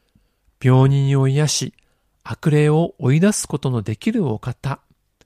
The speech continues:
そうした話を聞いていたのでしょう。そして彼は、「このお方は私の願いを聞いてくださる、それができるお方だ」と心の底から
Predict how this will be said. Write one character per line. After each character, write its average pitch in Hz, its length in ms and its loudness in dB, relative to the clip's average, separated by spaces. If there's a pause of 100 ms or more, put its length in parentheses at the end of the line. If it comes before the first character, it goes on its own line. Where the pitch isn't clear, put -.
(420)
そ - 220 -4
う 156 40 2
し - 100 -4
た 160 100 0
話 165 340 0
を 127 140 0
聞 - 220 -6
い 139 40 -6
て 156 120 -4
い 151 60 -2
た - 120 -2
の 185 100 0
で 135 100 0
し - 200 -6
ょ - 20 -8
う。 104 100 -12 (1120)
そ 170 120 -4
し - 60 -4
て 190 100 -2
彼 185 180 0
は、 165 340 0 (580)
「こ 123 120 -6
の 127 180 4
お 139 60 2
方 147 300 0
は 160 220 0 (280)
私 - 400 -8
の 131 100 0
願 123 160 2 (200)
い 156 80 0
を 107 80 -4
聞 - 260 -4
い 175 60 0
て 180 120 2
く 170 120 0
だ 170 100 4
さ 196 160 0
る、 135 160 -4 (320)
そ - 180 -2
れ 151 120 2
が 143 120 0
で 143 160 0
き 226 140 -4
る 190 140 2
お 151 80 -2
方 175 240 0
だ」 202 140 2
と 104 280 0 (400)
心 208 340 2
の 214 120 4
底 - 260 -2
か 214 120 2
ら 196 180 0